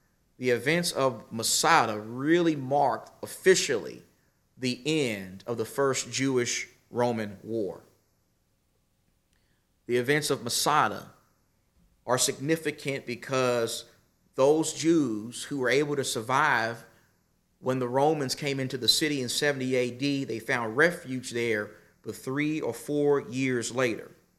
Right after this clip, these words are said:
they all killed themselves because they knew the Romans, the Romans were gonna take them into captivity and torture them. And so, let me just show you some pictures of what I saw at Masada.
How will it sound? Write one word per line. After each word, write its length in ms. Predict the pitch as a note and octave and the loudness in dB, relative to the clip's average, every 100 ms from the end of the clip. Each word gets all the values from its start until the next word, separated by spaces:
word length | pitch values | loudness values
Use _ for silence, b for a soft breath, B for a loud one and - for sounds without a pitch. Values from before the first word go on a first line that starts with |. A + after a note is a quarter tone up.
| _ _ _ _ _ _ _ _ _ _ _ _ _ | _ _ _ _ _ _ _ _ _ _ _ _ _
they 120 | G#2+ A#2 | -2 2
all 180 | A#2+ | 2
killed 360 | A#2+ D#3 C#3+ C3+ | 2 2 2 2
themselves 480 | G#2+ G#2 - G2+ G2 | -6 -6 -4 -4 -6
because 300 | G#2+ A#2 A2 | -6 -6 -4
they 140 | A2+ | -4
knew 220 | A2+ B2 | -4 -4
the 120 | A2 G#2+ | -4 -4
Romans, 680 | A#2 B2+ G2 F2+ - - - _ _ _ _ _ - | -2 -2 -4 -12 -16 -18 -20 _ _ _ _ _ -8
the 100 | A#2 | -2
Romans 380 | A#2+ A#2+ A#2+ A2+ | 0 0 -4 -8
were 60 | |
gonna 200 | A2 A2 | -8 -8
take 320 | - A#2 G#2+ | -4 -6 -6
them 320 | G#2+ G2+ F2+ G2+ _ _ _ _ _ _ _ _ | -10 -10 -12 -20 _ _ _ _ _ _ _ _
into 260 | A#2 A2+ A2 | -8 -6 -6
captivity 680 | - A2 - C#3 A#2 A2+ A2+ | 0 -2 0 -2 -2 -4 -6
and 140 | G#2 | -8
torture 420 | - B2 A2 - F#2+ | -6 -4 -4 -6 -12
them. 200 | E2 - _ _ _ _ _ _ _ _ _ _ _ _ _ _ _ _ B B B B | -14 -20 _ _ _ _ _ _ _ _ _ _ _ _ _ _ _ _ B B B B
And 140 | A#2 | -6
so, 460 | - F3 D3 A2+ A#2 | 2 4 4 2 -2
let 100 | C#3+ | -6
me 60 | E3 | -4
just 180 | E3+ E3+ | -2 2
show 100 | E3 | 2
you 120 | D#3 | 2
some 160 | C#3+ | -4
pictures 360 | B2+ D3+ C#3+ C3+ | 0 -2 -2 -4
of 80 | A#2+ | 0
what 100 | C3 | 0
I 60 | C3 | 2
saw 280 | - D3 | 0 0
at 80 | C#3+ | 0
Masada. 520 | D3+ C#3+ G#2+ G2+ B2 | -4 -4 -4 -4 -14